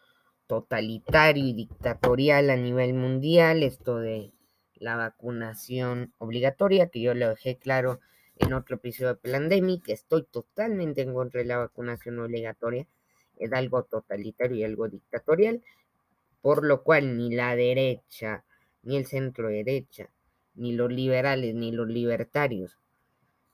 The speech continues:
deben estar a favor, ni siquiera los conservadores, porque ataca el principio de no agresión y la propiedad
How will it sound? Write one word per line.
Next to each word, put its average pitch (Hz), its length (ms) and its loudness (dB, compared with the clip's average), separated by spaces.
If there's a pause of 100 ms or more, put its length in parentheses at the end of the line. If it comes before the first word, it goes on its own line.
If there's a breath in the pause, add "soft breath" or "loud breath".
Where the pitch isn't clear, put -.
(280)
deben 123 480 2 (840)
estar 127 340 -4
a 127 100 0
favor, 147 520 2
ni 135 180 -2
siquiera 131 400 -2
los 113 220 -6
conservadores, 147 960 2 (640)
porque - 460 -4 (360)
ataca 135 540 0
el 135 140 0
principio 127 680 -4
de 127 120 0
no 131 140 0
agresión 139 800 -2
y 131 240 -4
la 123 180 0
propiedad 110 600 -6